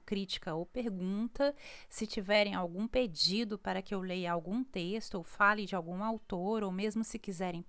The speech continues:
participar do podcast, basta entrar em contato comigo por minhas redes sociais,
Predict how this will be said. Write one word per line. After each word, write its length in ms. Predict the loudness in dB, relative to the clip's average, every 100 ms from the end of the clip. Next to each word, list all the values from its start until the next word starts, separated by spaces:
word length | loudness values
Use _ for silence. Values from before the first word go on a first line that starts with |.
| 12
participar 880 | 12 12 4 0 -4 2 4 4
do 100 | 2 -6 -4
podcast, 800 | -2 0 -4 -6 -4 -4 -6 -12 -14 -12 -12 -12 12
basta 480 | 12 12 12 10 0
entrar 360 | -2 2 2
em 80 | 2
contato 500 | 0 0 0 -2 0
comigo 560 | 2 4 6 6 4 2
por 180 | 2
minhas 320 | 2 0 -2 0
redes 260 | 0 0
sociais, 800 | 2 4 4 4 2 0 0 0